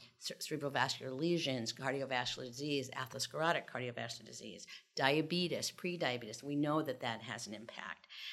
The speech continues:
Um, we do know that onset of hypertension, especially with regards to early onset of dementia, uh, high cholesterol, um, and then we also know that certain diets, so diets that are high in, uh, saturated fats,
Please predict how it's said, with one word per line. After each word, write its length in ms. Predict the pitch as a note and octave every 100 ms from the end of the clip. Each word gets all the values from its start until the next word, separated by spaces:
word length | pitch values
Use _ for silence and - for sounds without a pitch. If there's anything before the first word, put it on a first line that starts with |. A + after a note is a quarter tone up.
| - -
Um, 360 | D3+ D3 C#3 - - -
we 100 | F3+
do 160 | F3+
know 180 | G3 F#3
that 340 | E3 D#3 D3+ - - - _
onset 540 | D#3+ D#3+ D#3+ E3+ D3+ -
of 200 | C#3+ C3+
hypertension, 1040 | B2 D#3+ C#3+ - A#3 A3 - G3+ F#3+ F#3+
especially 440 | F#3 - F3+ - E3 - -
with 240 | D3+ C#3+
regards 440 | - C3+ C3 C3+ -
to 100 | -
early 320 | F#3+ F#3 D#3
onset 320 | C3 C3 A#2+
of 60 | A#2+
dementia, 520 | B2+ A#2 A#2 - C#3+ - - - - -
uh, 120 | C#3
high 220 | B2+ E3+
cholesterol, 760 | E3 E3 C3 C3 - A#2+ A2+ G#2 - - - _
um, 320 | C#3+ C3+ B2+ - D#3
and 180 | D3+
then 180 | D#3+ D#3
we 260 | C#3+ C#3+ C#3+
also 280 | C3+ C#3 C#3+
know 260 | C#3+ C3+
that 280 | C3+ C3+ C3 -
certain 400 | - D#3+ - D3+
diets, 440 | D3+ E3+ C#3 -
so 360 | - - C3 B2+
diets 420 | C3+ C#3 C3+ C3+
that 140 | C3+
are 140 | B2+ B2+
high 240 | - C#3+
in, 320 | C#3 B2 A#2+ B2 - -
uh, 160 | G#2+
saturated 540 | - - C3 C3 A2+ A#2
fats, 480 | G3+ G#3+ A#2+ -